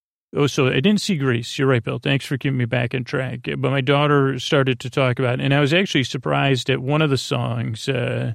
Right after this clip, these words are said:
which it sounded like a disco song to me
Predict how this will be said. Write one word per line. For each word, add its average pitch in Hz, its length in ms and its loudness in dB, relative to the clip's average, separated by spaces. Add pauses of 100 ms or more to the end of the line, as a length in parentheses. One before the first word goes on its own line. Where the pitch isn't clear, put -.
(800)
which - 180 -4
it 151 100 -2
sounded 185 380 2
like 135 220 2
a 120 40 -2
disco 127 540 2
song 120 360 0
to 117 60 -6
me 120 560 -2